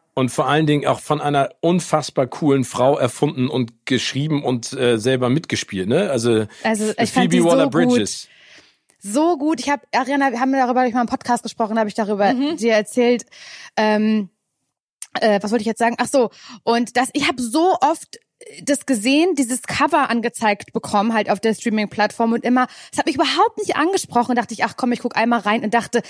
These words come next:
Speaker 2: was? Wie konnte ich denn jedes Mal wegschalten und das nicht anklicken? Bin ich bescheuert gewesen? Ich das so unfassbar gut fand, also wirklich richtig gut.
Speaker 1: Und sie hat den neuen Bond mitgeschrieben, ne?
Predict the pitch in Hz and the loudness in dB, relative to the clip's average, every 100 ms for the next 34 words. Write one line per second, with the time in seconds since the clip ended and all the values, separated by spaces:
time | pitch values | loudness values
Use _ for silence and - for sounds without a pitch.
0 | - - 180 302 415 - - - - 269 | -10 -6 -2 0 -2 -8 -14 -6 -4 0
1 | 285 320 - 311 311 247 311 381 - 277 | 0 0 0 0 2 2 0 0 2 2
2 | 262 381 - 285 285 285 311 277 269 - | 2 0 -2 2 2 2 0 0 -2 0
3 | 311 - 262 403 - 302 214 220 240 - | 0 2 0 -2 0 0 0 0 -2 -2
4 | - - 214 311 - 311 339 320 339 - | -4 0 2 2 -2 0 0 0 -4 -8
5 | - 277 - - 302 - 285 381 453 - | -6 -6 -4 0 2 2 2 0 0 -4
6 | 269 262 180 240 - - - 214 254 226 | -2 -2 -2 -4 -6 -10 -2 -2 0 -2
7 | 220 247 247 185 240 - 196 - 147 131 | -2 -2 -4 -4 -4 -4 -8 -8 -10 -10
8 | - _ _ _ - 139 160 175 196 165 | -14 _ _ _ -4 0 2 4 4 4
9 | 160 120 165 208 127 - 104 - 92 92 | 2 2 0 0 -2 -2 -4 -4 -4 0
10 | 160 | -2